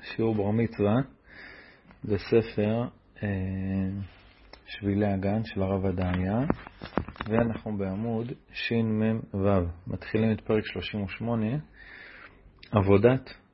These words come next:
האדם. מה מוטל עלינו לעשות בעולם הזה? מסתבר שיש לנו לא, לא מעט משימות בעולם הזה.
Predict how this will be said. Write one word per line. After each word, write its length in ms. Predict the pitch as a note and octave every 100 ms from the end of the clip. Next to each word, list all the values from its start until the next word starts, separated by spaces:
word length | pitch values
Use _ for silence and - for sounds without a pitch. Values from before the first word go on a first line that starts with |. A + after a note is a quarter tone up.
| _
האדם. 440 | G#2 F#2 F#2 F#2+ F2 - - - _ _ - _ _
מה 240 | A2 A#2+ B2 -
מוטל 440 | G#2 G2 - A#2 G#2+
עלינו 440 | G2+ A2 B2 B2+ -
לעשות 520 | F#2+ F2+ - A2+ A2
בעולם 420 | F#2+ F#2 G2 F#2+
הזה? 200 | F#2 F#2 E2+ - _ _ - - - - _ - - _ _ _ _ - - - - _ _ - - - - - - - - _ _ _ - - - -
מסתבר 480 | A#2 - G#2+ G#2+ A#2+
שיש 280 | - A2 A2+
לנו 280 | G#2+ G#2
לא, 300 | G#2+ A2+ G#2+ - -
לא 180 | A#2 B2+
מעט 320 | A#2+ A2 -
משימות 640 | G#2 - G2+ A2+ A#2 - - - - - - - - - - _ - - - - - - - -
בעולם 420 | - F#2+ F#2 G2+ G2
הזה. 200 | F2+